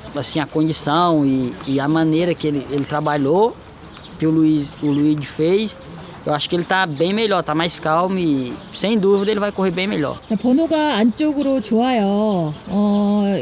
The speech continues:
Speaker 2: 전개를 지금 선행을 갈지 아니면 따라갈지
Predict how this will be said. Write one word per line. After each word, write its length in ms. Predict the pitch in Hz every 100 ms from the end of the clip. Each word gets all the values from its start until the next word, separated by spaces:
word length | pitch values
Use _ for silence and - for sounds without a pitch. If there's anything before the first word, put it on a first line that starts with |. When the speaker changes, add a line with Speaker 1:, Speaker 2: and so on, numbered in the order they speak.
| -
Speaker 2:
전개를 480 | - 240 269 302 285
지금 440 | 269 269 269 262
선행을 1080 | 196 - 370 370 359 320 285 285 285 196 165 - - - -
갈지 500 | - 220 - 220 165 143 - - - -
아니면 320 | 220 247 240
따라갈지 760 | 285 330 311 247 196 208 170